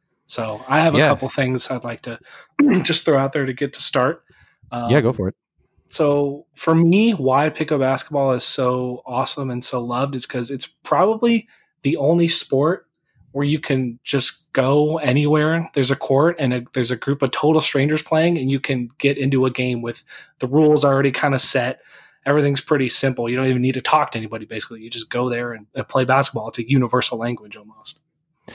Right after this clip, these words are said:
Speaker 2: Yeah, it's different <laughs> than, than, you're right, any other team sport in that sense, right? I mean,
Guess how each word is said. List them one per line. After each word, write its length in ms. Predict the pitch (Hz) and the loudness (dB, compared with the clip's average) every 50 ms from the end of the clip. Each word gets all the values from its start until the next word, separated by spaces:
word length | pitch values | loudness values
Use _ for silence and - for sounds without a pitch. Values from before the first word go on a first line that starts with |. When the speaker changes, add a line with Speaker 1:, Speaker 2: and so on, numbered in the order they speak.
| - - | -14 -2
Speaker 2:
Yeah, 180 | - 113 120 117 | 2 2 4 4
it's 200 | 110 117 - - | 4 2 0 0
different 340 | - 127 - 139 131 113 - | -2 0 2 2 0 2 2
<laughs> 0 | |
than, 360 | 117 104 98 101 143 117 110 | 2 2 4 4 2 2 2
than, 120 | 113 110 110 | 0 2 2
you're 100 | 107 107 | 2 2
right, 180 | 113 110 92 82 | 2 2 2 0
any 200 | 95 107 107 107 | 0 2 2 4
other 260 | 110 107 113 107 95 | 4 4 4 2 0
team 280 | - - - 113 113 110 | 0 -2 -2 0 0 0
sport 340 | - - - 95 90 90 87 | 0 -2 -2 0 0 0 -2
in 100 | 87 87 | -2 -4
that 160 | 90 87 80 | -4 -4 -6
sense, 300 | - - 101 87 82 - 90 | -4 -4 -4 -4 -4 -4 -4
right? 160 | 87 90 95 | -4 -4 -2
I 40 | 98 | 0
mean, 180 | 107 107 95 | 0 -2 -2